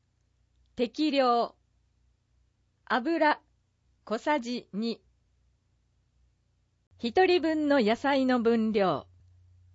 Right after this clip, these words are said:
八十グラム。作り方。手順は五つです。一、じゃがいも百二十グラムは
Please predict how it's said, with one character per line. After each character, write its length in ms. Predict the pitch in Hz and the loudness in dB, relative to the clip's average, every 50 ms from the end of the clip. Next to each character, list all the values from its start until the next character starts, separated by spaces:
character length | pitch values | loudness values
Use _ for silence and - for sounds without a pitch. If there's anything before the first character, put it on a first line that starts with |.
| _ | _
八 380 | - - 208 - - 311 302 247 | -8 -6 -6 -4 -2 -4 -4 -2
十 260 | 262 302 294 285 285 | -2 -2 -2 -2 -4
グ 140 | 240 269 247 | -4 -6 -4
ラ 140 | 214 180 160 | -4 -4 -6
ム。 180 | 147 135 - _ _ _ _ _ _ _ _ _ _ _ _ _ _ _ _ _ _ _ _ _ _ _ - _ _ _ _ _ _ _ _ _ _ _ _ - | -8 -12 -18 _ _ _ _ _ _ _ _ _ _ _ _ _ _ _ _ _ _ _ _ _ _ _ -20 _ _ _ _ _ _ _ _ _ _ _ _ -12
作 400 | - 294 311 - - 370 370 359 | -6 -6 -6 -2 0 0 2 2
り 140 | 359 339 | 0 0
方。 560 | - - 320 302 285 - - - 262 - - - _ _ _ _ _ _ _ _ _ _ _ _ _ _ _ _ _ _ _ _ _ _ _ _ _ _ _ _ _ _ _ _ - | -2 0 0 0 0 0 -2 -2 -2 -2 -4 -8 _ _ _ _ _ _ _ _ _ _ _ _ _ _ _ _ _ _ _ _ _ _ _ _ _ _ _ _ _ _ _ _ -4
手 160 | - 359 370 | 0 0 0
順 320 | 254 254 254 208 185 165 156 | 0 0 -2 -2 -2 -4 -4
は 180 | 156 135 - - - - _ _ _ | -6 -8 -8 -12 -20 -20 _ _ _
五 280 | - 214 202 - 285 269 | -12 -12 -8 -6 -6 -6
つ 160 | - - 175 | -6 -6 -8
で 180 | 160 147 131 123 | -8 -8 -10 -10
す。 200 | - - - _ _ _ _ _ _ _ _ _ _ _ _ _ _ _ _ _ _ _ _ _ _ _ _ _ - | -14 -18 -20 _ _ _ _ _ _ _ _ _ _ _ _ _ _ _ _ _ _ _ _ _ _ _ _ _ -10
一、 440 | - 262 226 - - 320 330 - - _ _ _ _ _ _ _ _ _ _ _ _ _ _ _ _ _ _ _ _ - - | -10 -10 -8 -6 -4 -4 -4 -4 -6 _ _ _ _ _ _ _ _ _ _ _ _ _ _ _ _ _ _ _ _ -12 -4
じ 120 | 151 233 | 2 2
ゃ 80 | 254 233 | 2 4
が 160 | 254 311 330 | 6 4 4
い 100 | 330 302 | 4 4
も 180 | 285 277 269 - | 2 0 0 0
百 320 | - - 233 233 - 359 | -2 -4 -4 0 0 -2
二 220 | 339 349 339 320 | 0 0 -2 -4
十 220 | 233 277 294 294 277 | -2 -2 -2 -2 -2
グ 140 | 247 277 269 | -2 -2 0
ラ 140 | 240 220 | 0 0
ム 160 | 190 175 165 156 | 0 0 -2 -4
は 180 | 147 127 - | -4 -6 -8